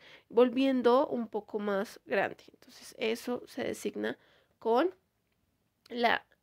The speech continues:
Z. Y por último, chicos, pues el texto iconográfico, que lo que les venía diciendo en la clase anterior, en este no me voy a enfatizar mucho, pues, eh,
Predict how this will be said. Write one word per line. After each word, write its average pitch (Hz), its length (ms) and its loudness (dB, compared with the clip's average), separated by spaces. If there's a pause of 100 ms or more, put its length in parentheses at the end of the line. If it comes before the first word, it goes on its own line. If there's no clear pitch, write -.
(180)
Z. - 300 -14 (1400)
Y 320 140 4
por 370 200 2
último, 262 500 0
chicos, 294 440 -6
pues - 180 -16
el 233 100 -4
texto - 280 -10
iconográfico, 285 920 0
que - 140 -14
lo 226 120 -10
que - 120 -16
les - 160 -14
venía - 280 -10
diciendo 262 380 -8
en 269 60 -8
la 302 80 -12
clase 254 260 -10
anterior, 269 480 -6
en 254 140 0
este - 220 -6
no 233 80 -2
me 240 80 -2
voy 262 80 2
a 262 40 0
enfatizar 269 540 -4
mucho, 262 360 0 (1300)
pues, 339 560 4
eh, 240 440 -6